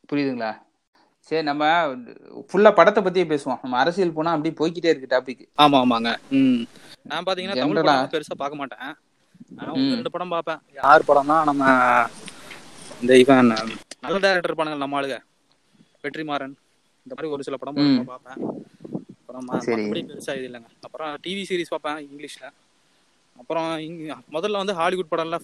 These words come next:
Speaker 2: ஃபுல்லா சயின்ஸ் ஃபிக்ஷன் அது இதுன்னு பார்த்துட்டு இருந்தேன். அதான் இப்ப நான் சொன்னேனே
Speaker 1: ம்.
Speaker 2: காரணங்கள்லாம் ஏன் பார்க்க மாட்டேன் அப்படின்ட்டு.
Speaker 1: ம், ம், ம்.
Speaker 2: ஆனாலும் எனக்கு சில படங்கள் வந்து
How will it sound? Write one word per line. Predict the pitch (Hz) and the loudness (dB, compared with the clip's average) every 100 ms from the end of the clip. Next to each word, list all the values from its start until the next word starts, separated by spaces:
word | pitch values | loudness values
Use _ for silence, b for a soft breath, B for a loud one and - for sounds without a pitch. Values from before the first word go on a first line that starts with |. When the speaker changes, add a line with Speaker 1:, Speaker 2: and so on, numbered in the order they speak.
| - | -8
Speaker 2:
ஃபுல்லா | 160 170 | -6 -4
சயின்ஸ் | 151 160 | -4 -8
ஃபிக்ஷன் | 143 - 156 | -10 -10 -10
அது | 147 139 156 | -10 -8 -8
இதுன்னு | 165 147 | -6 -6
பார்த்துட்டு | 139 | -8
இருந்தேன். | 131 123 131 - | -10 -16 -16 -12
அதான் | 156 | -12
இப்ப | - | -10
நான் | 156 | -12
சொன்னேனே | 143 151 143 | -12 -10 -10
Speaker 1:
ம். | - | -4
Speaker 2:
காரணங்கள்லாம் | 135 143 135 131 131 - - | -2 0 -2 -6 -12 -16 -12
ஏன் | 131 131 | -12 -8
பார்க்க | 127 135 | -10 -12
மாட்டேன் | 131 127 | -16 -16
அப்படின்ட்டு. | 120 117 - - _ _ _ _ _ _ _ _ _ | -16 -20 -20 -20 _ _ _ _ _ _ _ _ _
Speaker 1:
ம், | 139 139 139 | 0 2 4
ம், | 131 139 127 131 123 | 4 4 4 2 0
ம். | 123 | -2
Speaker 2:
ஆனாலும் | 156 202 226 | -4 0 0
எனக்கு | 214 190 165 | -2 -6 -6
சில | 165 | -6
படங்கள் | 151 156 175 | -6 -6 -6
வந்து | 170 165 | -6 -6